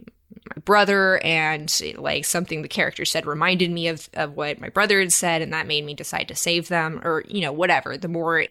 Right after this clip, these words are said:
more interconnected story between you playing and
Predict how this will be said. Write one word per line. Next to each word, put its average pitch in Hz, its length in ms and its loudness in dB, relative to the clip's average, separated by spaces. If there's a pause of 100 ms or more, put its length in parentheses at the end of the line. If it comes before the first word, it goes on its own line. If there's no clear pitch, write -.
(160)
more 240 160 6
interconnected 190 960 4
story 175 360 2
between 165 800 -4 (340)
you 175 320 2
playing 160 800 0 (280)
and 160 280 0